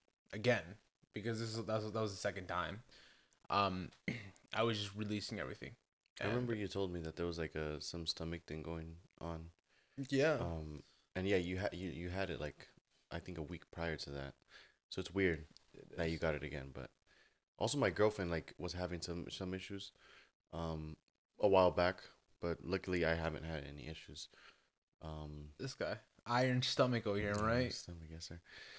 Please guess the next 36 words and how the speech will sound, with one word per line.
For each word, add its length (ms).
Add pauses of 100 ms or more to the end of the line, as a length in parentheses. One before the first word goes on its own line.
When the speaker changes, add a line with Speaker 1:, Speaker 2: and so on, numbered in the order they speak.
(140)
Speaker 1:
<laughs> 300
Speaker 2:
But 100
yeah, 340
I 60
mean, 360 (140)
today 400
is 140
gonna 120
be, 120
like, 140
actually, 500 (180)
we 120
have 180
good 160
topics. 580 (520)
Um, 480 (120)
first, 400
Godzilla, 640 (680)
Disneyland. 760 (800)
George 360
wants 220
to 60
talk 240
about, 460 (540)
what 80
do 60
you 40
wanna 120
talk 160
about? 260
Speaker 1:
I, 20
I 160
wanna 280
talk 220
about 260
Barbie. 360